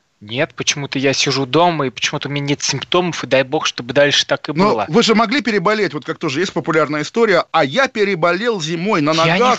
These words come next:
Speaker 2: да,
Speaker 1: знаю.
Speaker 2: было тяжело».
Speaker 1: А
Speaker 2: Ну,
Speaker 1: может
Speaker 2: вы
Speaker 1: быть, потому что я знаю тоже и людей, которые в, где-то уже в январь-февраль, а, слегли от такой страшной простуды, от такой страшной какой-то хвори,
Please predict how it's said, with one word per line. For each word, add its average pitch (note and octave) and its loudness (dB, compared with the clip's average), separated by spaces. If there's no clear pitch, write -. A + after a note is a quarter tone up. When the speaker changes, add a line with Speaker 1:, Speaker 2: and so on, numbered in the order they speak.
Speaker 2:
да, F3 -2
Speaker 1:
знаю. F#3+ 0
Speaker 2:
было E3 0
тяжело». D#3+ -2
Speaker 1:
А F3 4
Speaker 2:
Ну, G3+ 2
Speaker 1:
может A3+ 4
Speaker 2:
вы G3+ -10
Speaker 1:
быть, A#3 -6
потому F3 0
что F3+ 0
я E3+ 0
знаю F#3 0
тоже F#3 -2
и - -2
людей, F#3 -2
которые F3 -4
в, D#3+ 2
где-то E3 -4
уже D#3+ 0
в C#3 -2
январь-февраль, E3+ 0
а, D3+ 4
слегли F#3+ -4
от E3 0
такой A#3+ -4
страшной E3+ -2
простуды, E3 -4
от C#3 -2
такой E3+ -2
страшной - -2
какой-то D3 -6
хвори, E3+ 2